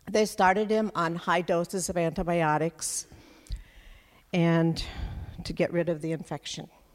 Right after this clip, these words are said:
The next five weeks were a real roller coaster for us. He was one week in the hospital,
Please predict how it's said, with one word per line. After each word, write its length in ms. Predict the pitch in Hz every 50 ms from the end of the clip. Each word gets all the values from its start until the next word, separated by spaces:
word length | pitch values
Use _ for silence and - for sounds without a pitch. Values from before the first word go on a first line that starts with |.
| - - - - _ _ - _ _ _ _ - - - - - - -
The 100 | - 202
next 300 | 208 220 247 233 - -
five 340 | - 247 220 208 214 190 170
weeks 640 | 185 196 190 190 185 - - - - - - - - - - _ _ - _ _ - - - _ -
were 220 | 180 190 185 175
a 100 | - 175
real 420 | 165 160 175 185 190 190 185 185
roller 300 | 170 175 170 165 165 170
coaster 420 | - - 175 160 165 - - - 165
for 180 | - - 160 151
us. 500 | 143 143 156 - - - - - - - - - - - - _ _ _ _ _ - - - - - - -
He 140 | - 196 190
was 180 | 185 185 180 -
one 260 | 175 190 196 202 208
week 300 | 214 214 220 220 214 -
in 140 | 190 190 190
the 80 | 190
hospital, 600 | 175 180 175 175 - - - 180 185 190 190 190